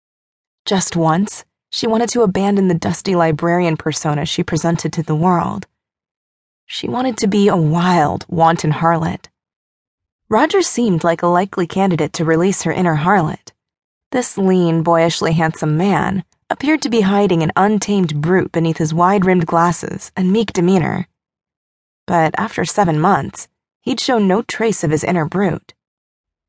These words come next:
"Would you like to come into my apartment for a cup of coffee or something?" Priscilla asked as they pulled up to her apartment building. "Sure," he answered.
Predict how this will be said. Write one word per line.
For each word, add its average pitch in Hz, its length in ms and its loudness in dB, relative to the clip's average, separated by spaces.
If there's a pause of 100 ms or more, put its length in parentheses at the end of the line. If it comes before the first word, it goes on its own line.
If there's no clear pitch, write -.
(260)
"Would 262 140 -2
you 285 40 2
like 277 180 2
to - 80 -6
come 247 180 -2
into 220 160 -2
my 226 100 0
apartment 208 520 -2
for 196 120 -4
a 180 80 -2
cup - 180 -6
of 175 120 -4
coffee 202 320 -2
or 151 80 0
something?" 180 560 -6 (760)
Priscilla 175 400 0
asked 156 420 0
as 196 60 -2
they 190 140 -2
pulled 247 280 -2
up 196 180 0
to 170 100 -2
her 170 100 2
apartment 170 440 -2
building. - 420 -4 (680)
"Sure," 151 480 -2 (960)
he 202 180 0
answered. 156 560 -2